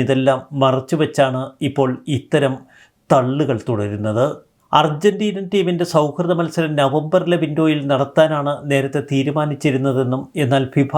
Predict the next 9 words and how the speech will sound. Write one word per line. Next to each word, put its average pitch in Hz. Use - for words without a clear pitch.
അനുമതി 147
ലഭിച്ചില്ല 143
എന്നും 127
ആന്റോ 135
അഗസ്റ്റിൻ 135
വിശദീകരിക്കുന്നു. 117
അർജന്റീനൻ 151
ടീമിന് 151
മാത്രമായി 139